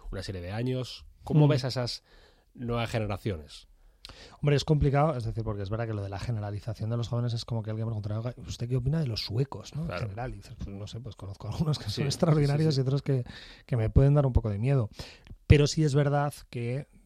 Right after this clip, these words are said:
Speaker 2: una manera de entender las generaciones, eh, es como agregados de intereses,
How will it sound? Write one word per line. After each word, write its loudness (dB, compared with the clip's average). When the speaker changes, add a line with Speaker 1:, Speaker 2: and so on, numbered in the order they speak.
Speaker 2:
una 6
manera 2
de -2
entender -4
las -2
generaciones, -4
eh, -8
es -8
como -8
agregados -6
de 0
intereses, -8